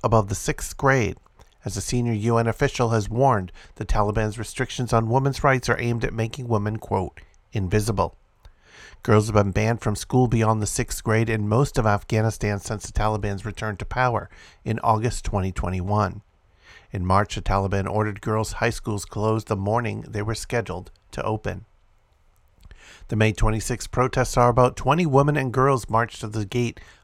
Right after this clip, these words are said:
of Kabul's Mariam High School while calling on the Taliban to reopen schools. Quote, "You took my bread and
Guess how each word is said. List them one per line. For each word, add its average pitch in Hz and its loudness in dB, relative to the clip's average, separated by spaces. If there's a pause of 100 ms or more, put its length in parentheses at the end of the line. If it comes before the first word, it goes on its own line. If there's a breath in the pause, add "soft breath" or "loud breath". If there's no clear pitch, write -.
of 113 -6
Kabul's 117 -2 (120)
Mariam 107 2
High 131 -2
School - -6 (400 loud breath)
while 101 0
calling 107 0
on 95 -4
the 92 -4
Taliban 147 0
to - -4
reopen 104 -2
schools. - -4 (1160 loud breath)
Quote, 131 4
"You 117 0
took - 4
my 120 6
bread 123 6
and 120 0